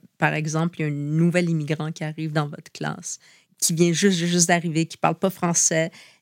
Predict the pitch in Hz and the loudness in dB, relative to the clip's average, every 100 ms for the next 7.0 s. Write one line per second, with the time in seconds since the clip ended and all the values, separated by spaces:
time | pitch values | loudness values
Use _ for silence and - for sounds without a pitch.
0 | _ - - - - 190 165 170 165 - | _ -2 0 0 2 0 0 -4 -6 2
1 | 214 170 170 226 202 180 151 147 160 180 | 2 2 4 4 4 0 2 2 2 -2
2 | 190 196 196 - _ _ _ _ - 185 | -2 -2 -4 -8 _ _ _ _ 0 2
3 | 175 165 - - _ _ _ _ - 180 | 2 0 -6 -20 _ _ _ _ 0 4
4 | 185 185 208 180 175 170 170 170 175 175 | 4 4 4 4 2 -2 -2 -2 0 0
5 | 165 160 170 165 170 175 - - 170 170 | 0 2 2 2 0 -2 -2 0 2 2
6 | 175 170 156 160 160 160 160 170 - - | 0 -2 -4 -2 -2 -2 -2 -4 -6 -8